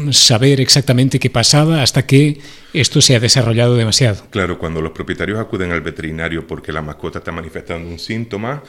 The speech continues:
Speaker 2: nosotros hacemos un listado de problemas, pues según, pues tiene vómito, diarrea, orina más, tiene úlceras en la piel. Entonces, a, a, a partir de esos signos clínicos, de esos síntomas, empezamos a hacer un, una lista de diagnósticos diferenciales, que son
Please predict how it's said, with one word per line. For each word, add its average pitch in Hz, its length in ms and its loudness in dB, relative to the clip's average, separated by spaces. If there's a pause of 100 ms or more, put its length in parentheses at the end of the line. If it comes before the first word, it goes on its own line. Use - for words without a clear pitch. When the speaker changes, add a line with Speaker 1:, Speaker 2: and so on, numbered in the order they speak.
(840)
Speaker 2:
nosotros 95 460 -4
hacemos 107 320 -6
un 123 120 -4
listado 90 340 -4
de 82 100 -6
problemas, 73 680 -10 (720)
pues 76 180 -10
según, 78 480 -12 (220)
pues 85 160 -10
tiene 82 280 -10
vómito, 92 680 -8
diarrea, 85 880 -8
orina 80 320 -10
más, 92 580 -10 (540)
tiene 85 200 -4
úlceras 82 420 -10
en 80 80 -8
la 78 120 -10
piel. 98 300 -6
Entonces, 92 280 -8
a, 87 120 -10 (360)
a, 85 100 -8 (240)
a 85 80 -10
partir 90 280 -8
de 95 80 -2
esos 90 200 -10
signos 90 260 -10
clínicos, 95 460 -6
de 85 80 -8
esos - 180 -12
síntomas, 120 460 -10
empezamos 107 420 -10
a 104 40 -10
hacer 104 200 -10
un, 104 220 -12
una 92 180 -8
lista 90 260 -8
de 104 120 -6
diagnósticos 85 540 -10
diferenciales, 71 680 -12
que - 120 -16
son 80 320 -12